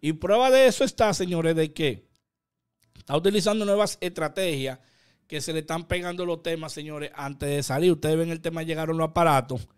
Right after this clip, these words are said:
Él utilizó una estrategia, que yo sé cuál es la estrategia, se lo voy a decir públicamente, eh, de promover el tema antes que salga. ¿Y cómo lo promueve? Fácil. Agarra un combo de D J. ¿Cuántos D J son? Tanto, fulano, toma, pan,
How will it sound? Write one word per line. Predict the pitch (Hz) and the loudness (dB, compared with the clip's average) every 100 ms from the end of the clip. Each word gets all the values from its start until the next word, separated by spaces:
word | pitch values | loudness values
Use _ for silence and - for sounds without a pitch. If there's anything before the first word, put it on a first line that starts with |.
| _ _ _ _ | _ _ _ _
Él | 139 | -4
utilizó | 160 165 165 - | -4 -2 -2 -2
una | 165 | -6
estrategia, | 160 160 151 175 147 135 | -4 -4 0 2 2 0
que | 131 | -2
yo | 135 | -4
sé | - 185 | -6 -4
cuál | 190 160 | -2 0
es | 202 | -2
la | 151 | -4
estrategia, | 135 131 196 165 | -6 -4 -2 -2
se | 135 | -2
lo | 139 | -4
voy | 147 | -4
a | 160 | -4
decir | 175 | -6
públicamente, | 175 170 160 143 165 131 - 104 _ _ _ _ - | -8 -8 -6 -6 -6 -8 -10 -18 _ _ _ _ -2
eh, | 156 165 170 160 160 | 2 4 4 0 -2
de | 180 180 | -2 -2
promover | 180 190 196 190 190 254 | -2 0 0 2 4 4
el | 226 | 4
tema | 226 233 180 127 - _ _ _ | 4 4 4 -2 -6 _ _ _
antes | 127 135 147 | -6 -4 -6
que | 147 | -6
salga. | 139 262 262 | 0 2 2
¿Y | 196 | 0
cómo | 214 247 | 0 4
lo | 247 | 4
promueve? | 240 233 185 156 | 4 0 0 0
Fácil. | 143 156 139 - - - - - | 0 0 0 -2 -12 -18 -20 -6
Agarra | 147 170 185 | 0 2 2
un | 190 | 0
combo | 180 180 180 180 | 0 0 2 2
de | 160 | 2
D | |
J. | 165 160 | 2 2
¿Cuántos | 196 208 214 | 0 0 -2
D | 208 | 0
J | 208 | 0
son? | 185 226 185 131 - | 2 2 2 0 -2
Tanto, | 202 196 143 135 | 2 2 0 -6
fulano, | 170 208 190 170 | 0 2 2 0
toma, | 220 175 160 | -4 -6 0
pan, | 226 240 | 2 2